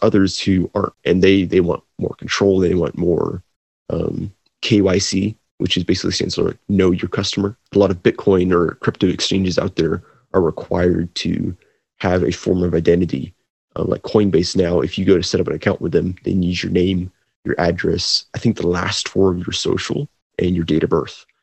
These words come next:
Um, so they're required by the government to have some information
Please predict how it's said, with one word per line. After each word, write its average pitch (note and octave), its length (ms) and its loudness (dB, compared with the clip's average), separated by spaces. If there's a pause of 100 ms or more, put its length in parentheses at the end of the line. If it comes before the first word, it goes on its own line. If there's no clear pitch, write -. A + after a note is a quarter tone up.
(220)
Um, F2 140 0
so F#2+ 160 -2
they're G2+ 120 4
required F#2 760 2
by F2+ 120 2
the F#2+ 100 0
government E2 400 -4
to - 80 -4
have F2 200 -4
some F2+ 280 2
information - 640 -2